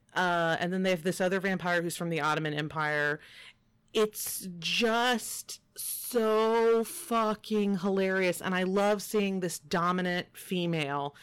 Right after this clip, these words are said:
They all, like, she's in charge, and she's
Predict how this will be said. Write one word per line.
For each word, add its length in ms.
They 160
all, 520
like, 420
she's 340
in 120
charge, 640
and 300
she's 360